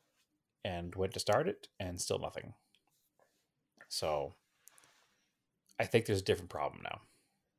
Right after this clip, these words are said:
So now it's time to really start digging into it. It's weird that it ran just fine for a week and now won't start again.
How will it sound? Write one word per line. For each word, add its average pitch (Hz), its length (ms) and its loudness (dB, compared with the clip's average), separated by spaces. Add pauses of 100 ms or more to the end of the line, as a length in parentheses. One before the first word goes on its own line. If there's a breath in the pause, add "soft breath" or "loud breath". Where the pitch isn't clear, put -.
(1600)
So 92 1080 8 (140)
now 104 280 10
it's 101 100 8
time 98 240 2
to 95 100 0
really 90 180 0
start 82 280 0
digging 78 260 -6
into 76 220 -8
it. 73 100 -4 (580 soft breath)
It's 107 180 0
weird 113 640 8 (360)
that 98 180 12
it 80 140 4
ran 98 380 4
just 98 240 2
fine 101 300 2
for 90 160 0
a 82 60 0
week 98 460 -4 (1300)
and 98 100 -2
now 85 140 0
won't 85 180 -2
start 92 200 4
again. 82 300 -6